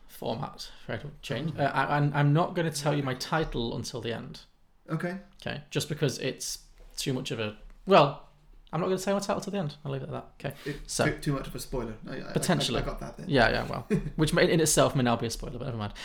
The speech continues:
Speaker 1: Um, so my film is a sequel,
Speaker 2: Mm-hmm.
Speaker 1: and it, much like yours, and it takes, in fact, both,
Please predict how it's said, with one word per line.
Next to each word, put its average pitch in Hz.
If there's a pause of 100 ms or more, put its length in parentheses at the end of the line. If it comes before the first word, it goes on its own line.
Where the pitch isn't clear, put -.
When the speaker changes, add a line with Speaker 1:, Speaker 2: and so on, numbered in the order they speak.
(160)
Speaker 1:
Um, 139
so - (520)
my 170
film 185
is 175
a 160
sequel, 165 (200)
Speaker 2:
Mm-hmm. 143
Speaker 1:
and 139
it, -
much 143
like -
yours, 151
and -
it 151
takes, 202
in 208
fact, -
both, 247